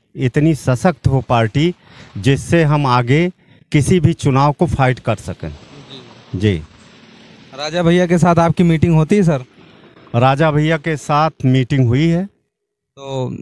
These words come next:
Speaker 2: ऐसा कहा जाता है, बाहरी बातें भी चलती है कि राजा भैया से योगी जी की बहुत ज़्यादा करीबी है,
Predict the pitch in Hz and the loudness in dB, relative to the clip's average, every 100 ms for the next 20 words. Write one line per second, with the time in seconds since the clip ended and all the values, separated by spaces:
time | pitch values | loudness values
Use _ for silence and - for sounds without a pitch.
0 | - 135 147 180 156 165 156 156 156 160 | -10 -4 0 0 0 0 0 0 0 2
1 | 151 143 135 143 151 143 143 160 151 151 | 0 0 0 2 0 0 -2 -2 -2 -2
2 | 139 143 143 147 147 135 135 120 117 123 | -4 -2 -2 -2 -4 -2 -4 -6 -8 -4
3 | 131 135 143 139 139 131 139 131 - 185 | -2 -2 0 0 -2 -2 -4 -6 -10 -10
4 | 135 143 143 139 139 147 131 143 135 131 | -2 0 0 -4 -4 -2 0 0 0 -2
5 | 139 139 131 127 123 123 | -4 -4 -4 -4 -4 -4